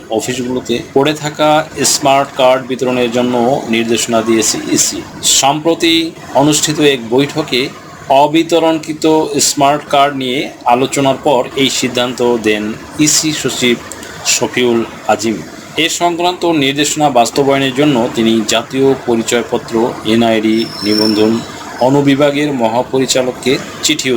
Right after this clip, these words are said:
দিয়েছেন। এতে উল্লেখ করা হয়েছে, অবিতরণকৃত স্মার্ট কার্ড আঞ্চলিক নির্বাচন কর্মকর্তার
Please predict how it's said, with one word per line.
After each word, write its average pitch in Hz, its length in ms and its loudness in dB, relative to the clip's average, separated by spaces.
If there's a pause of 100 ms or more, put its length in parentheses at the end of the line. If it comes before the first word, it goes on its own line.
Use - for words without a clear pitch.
দিয়েছেন। 92 320 -2 (400)
এতে 143 140 2 (120)
উল্লেখ 180 280 2
করা 180 200 4
হয়েছে, 175 300 0 (560)
অবিতরণকৃত 185 640 0 (260)
স্মার্ট 139 320 2 (100)
কার্ড 143 260 4 (220)
আঞ্চলিক 139 380 -2 (160)
নির্বাচন 139 420 2 (140)
কর্মকর্তার 131 640 2